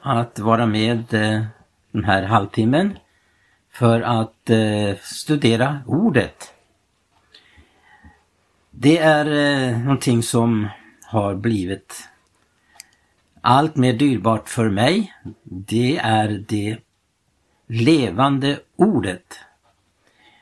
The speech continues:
Ordet, det kan betyda olika ting. Eh, beror på vad man lägger in i det.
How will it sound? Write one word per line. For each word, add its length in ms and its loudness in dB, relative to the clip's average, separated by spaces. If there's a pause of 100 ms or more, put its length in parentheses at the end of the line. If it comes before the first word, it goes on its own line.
(420)
Ordet, 520 2
det 480 2
kan 360 2
betyda 720 0 (380)
olika 400 -2
ting. 420 0 (1500)
Eh, 340 2
beror 200 2
på 220 2
vad 160 2
man 200 2
lägger 280 0
in 220 0
i 100 -2
det. 260 -2